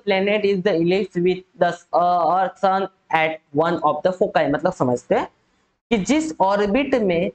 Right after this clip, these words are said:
planet घूम रहा है, वो जो ऑर्बिट, जो रास्ता है, वो रास्ता कैसा? अंडे जैसा, जिसको हम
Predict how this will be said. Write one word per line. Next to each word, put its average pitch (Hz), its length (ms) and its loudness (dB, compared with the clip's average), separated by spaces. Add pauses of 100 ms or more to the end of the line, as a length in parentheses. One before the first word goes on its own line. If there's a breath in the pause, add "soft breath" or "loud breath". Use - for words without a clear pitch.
planet 208 600 0
घूम 226 400 2
रहा 147 460 0
है, 135 280 0 (300)
वो 202 140 2
जो 226 100 0
ऑर्बिट, 180 440 0
जो 196 180 0
रास्ता 156 500 0
है, 196 340 0 (260)
वो 185 60 2
रास्ता 180 380 0
कैसा? 214 260 0
अंडे 202 420 0
जैसा, 151 300 0
जिसको 170 280 -2
हम 214 120 0